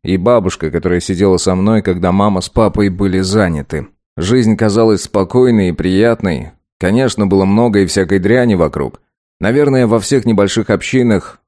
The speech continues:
ходят всякие сплетни. Но меня это не задевало. Для меня это было хорошее время. Когда мой отец работал на море, он принимал активное участие в деятельности профсоюза и после ухода все еще интересовался политикой.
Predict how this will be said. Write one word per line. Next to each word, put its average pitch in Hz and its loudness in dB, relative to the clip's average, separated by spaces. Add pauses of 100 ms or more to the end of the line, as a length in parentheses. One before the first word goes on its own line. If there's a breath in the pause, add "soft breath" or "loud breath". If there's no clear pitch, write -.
ходят 98 0
всякие 95 -2
сплетни. 69 -6 (400)
Но 104 0
меня 139 2
это 147 -2
не 147 0
задевало. 127 0 (300)
Для 104 0
меня 127 2
это 107 0
было 95 0 (240)
хорошее 95 0
время. 64 -8 (800)
Когда 101 0
мой 113 2
отец 110 0
работал 104 2
на 104 2
море, 107 2
он 87 -4
принимал 107 2
активное 104 0
участие 101 0
в 85 -4
деятельности 101 -2
профсоюза 98 0
и 71 -2
после 98 -2
ухода 95 0
все 101 -4
еще 92 0
интересовался 90 0
политикой. - -2